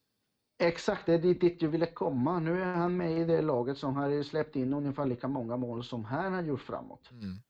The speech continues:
Speaker 1: Eh, så att ant-, så uppenbarligen hade jag fel. Hade jag och alla andra hade fel. Det var inte bara Chiracs fel.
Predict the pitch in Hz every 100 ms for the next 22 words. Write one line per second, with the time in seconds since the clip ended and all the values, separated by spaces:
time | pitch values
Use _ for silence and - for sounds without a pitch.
0 | _ _ _ _ _ _ _ 143 135 135
1 | 131 127 123 123 127 156 147 151 156 156
2 | 190 - 165 165 165 151 123 123 185 180
3 | 147 147 131 127 139 160 156 135 147 139
4 | 180 160 139 139 120 113 120 120 - 165
5 | 131 120 135 147 156 151 262 - 175 185
6 | 151 131 - 110 107 117 - 117 92